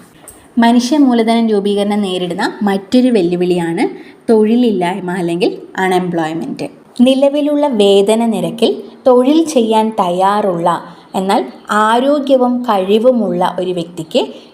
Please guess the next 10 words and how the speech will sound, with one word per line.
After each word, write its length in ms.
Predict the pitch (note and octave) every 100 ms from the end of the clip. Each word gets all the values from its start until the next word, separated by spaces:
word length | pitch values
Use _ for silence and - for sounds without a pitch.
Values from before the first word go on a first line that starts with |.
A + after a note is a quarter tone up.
| A#3
തൊഴിൽ 260 | A3+ A#3+ A#3+ A#3+
കണ്ടെത്താനാവാത്ത 1040 | G#3 G3+ A3+ A#3+ B3 A#3 G#3 G#3+ G#3 A3 - F#3+
അവസ്ഥയെയാണ് 760 | F3+ F3+ G#3 G#3+ G#3+ E3+ E3 C#4+ - - -
തൊഴിലില്ലായ്മ 840 | A3 G#3+ A#3 B3 A#3+ A3 G#3 G#3 G#3 A3 F3+
എന്ന് 180 | F3 C4+ - -
പറയുന്നത്. 500 | F#3 E3+ D#3+ D#3+ - - - - G#3+
നിലവിലുള്ള 500 | G#3 G#3+ A3 A3+ A3+ A3+
വേതനത്തിൽ, 460 | F3+ F3 F3 F3 F3 C3
ഇപ്പം 200 | - F#3+ F#3+
നൽകുന്ന 340 | F3 F3+